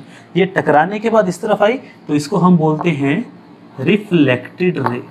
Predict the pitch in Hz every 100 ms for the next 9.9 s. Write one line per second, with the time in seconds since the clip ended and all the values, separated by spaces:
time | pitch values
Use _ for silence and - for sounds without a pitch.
0 | - - 139 233 233 123 120 123 123 160
1 | 185 160 151 147 - 156 120 127 160 220
2 | - - - 175 160 135 185 262 208 247
3 | 208 202 208 208 151 151 151 170 160 143
4 | 151 147 208 - - - 151 - 202 175
5 | 170 156 151 139 131 147 185 135 117 113
6 | 139 156 151 - - - 127 131 139 139
7 | 139 127 127 135 120 131 127 117 120 127
8 | 214 - - - - - 127 127 131 131
9 | 170 156 120 117 117 139 160 185